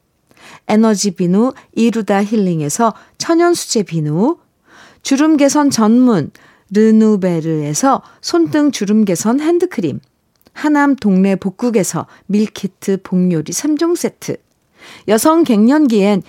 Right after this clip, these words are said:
휴바이오 더 아름퀸에서 갱년기 영양제,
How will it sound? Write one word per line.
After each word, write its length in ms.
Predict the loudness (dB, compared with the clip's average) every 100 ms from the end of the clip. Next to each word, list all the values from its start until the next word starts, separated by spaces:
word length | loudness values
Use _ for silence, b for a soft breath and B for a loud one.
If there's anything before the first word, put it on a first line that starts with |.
| B
휴바이오 720 | -4 -2 2 2 2 2 0
더 240 | 0 -2 -4
아름퀸에서 1080 | -4 0 0 0 -2 0 0 0 0 0 -4
갱년기 720 | -4 0 0 -2 -2 -2 0
영양제, 600 | 2 2 4 2 -2 -8